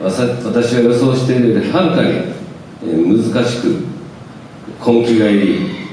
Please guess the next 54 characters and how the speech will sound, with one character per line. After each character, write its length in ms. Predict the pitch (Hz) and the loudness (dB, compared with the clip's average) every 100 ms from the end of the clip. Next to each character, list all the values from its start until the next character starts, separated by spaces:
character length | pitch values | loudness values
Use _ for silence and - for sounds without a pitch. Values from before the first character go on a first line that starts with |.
| - - | -12 -6
え 40 | |
ー、 60 | - | -2
そ 140 | 104 | 0
し 140 | 98 117 | 0 2
て 400 | 110 104 98 - - | 2 2 -2 -6 -4
多 240 | - 120 123 | 0 2 2
く 100 | 117 | 2
の 140 | 104 | 2
挫 420 | 110 107 127 123 | 2 0 0 2
折 140 | 120 117 | 2 2
を 20 | |
伴 280 | 120 120 117 | 2 4 4
う 240 | 110 101 - - - - | 2 0 -4 -8 -10 -2
苦 80 | 135 | 2
労 220 | 131 127 | 4 4
を 120 | 139 | 4
乗 120 | 120 117 | 4 4
り 100 | 117 | 4
越 220 | 107 95 | 2 2
え 60 | |
て 40 | 90 | 0
い 40 | |
か 100 | 98 | 0
な 160 | 98 95 | 0 0
け 100 | 95 | 0
れ 80 | 98 | 2
ば 120 | 117 | 2
な 100 | 98 | 2
ら 140 | 95 95 | 2 2
ん 80 | 85 | 2
も 180 | 82 | 0
の 40 | - | 0
だ 80 | - - - - - - | -2 -4 -10 -14 -16 -8
と 60 | - | -2
い 180 | 85 92 | 0 0
う 40 | 92 | 0
こ 100 | 90 | 0
と 80 | |
を、 420 | 90 90 90 90 - - - | 2 2 2 -4 -8 -10 0
今 520 | 101 98 98 92 87 - - | 2 4 2 -2 -4 -8 0
十 180 | 107 120 | 4 4
二 180 | 120 | 4
年 180 | 120 113 | 4 2
間 200 | 110 110 | 2 -2
務 260 | - - 90 | -2 -2 -2
め 60 | |
さ 160 | 90 90 | 0 -2
せ 120 | 85 | -2
て 60 | 78 | -4
い 60 | |
た 120 | 76 80 | -2 -2
だ 140 | 80 | 0
い 60 | 78 | -2
て、 300 | - 92 | 0 0